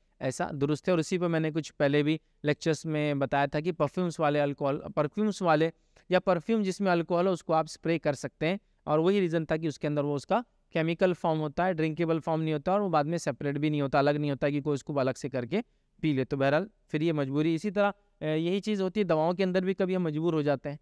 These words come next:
دواؤں میں، تو بہرحال یہ مجبوری والی کیفیت ہے، اور یہاں تو چوائس ہوتی ہے تو اوائڈ کرنا بہرحال میں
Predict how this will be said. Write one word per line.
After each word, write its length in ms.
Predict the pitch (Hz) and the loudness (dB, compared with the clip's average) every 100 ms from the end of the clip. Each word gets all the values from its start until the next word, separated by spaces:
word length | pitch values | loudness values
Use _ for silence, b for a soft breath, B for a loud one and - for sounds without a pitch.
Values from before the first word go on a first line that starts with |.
| _ | _
دواؤں 220 | 139 131 | -4 -2
میں، 100 | 131 | -2
تو 120 | 139 160 | -4 0
بہرحال 260 | 165 170 | 2 2
یہ 80 | 175 | 0
مجبوری 380 | 151 139 151 165 | -4 -4 -2 0
والی 220 | 165 170 | 0 -2
کیفیت 360 | 175 147 180 196 | -4 -4 -4 -4
ہے، 60 | 233 _ _ - | -8 _ _ -4
اور 160 | 160 | 0
یہاں 240 | 160 165 190 | 2 2 0
تو 80 | 185 | 0
چوائس 340 | 190 196 208 | 2 2 4
ہوتی 180 | 185 185 | -2 -2
ہے 40 | |
تو 100 | 175 | -2
اوائڈ 360 | 180 139 165 170 | 0 2 2 0
کرنا 260 | - 151 143 | -4 -2 0
بہرحال 240 | 139 139 | 0 0
میں 220 | 143 147 | 0 -2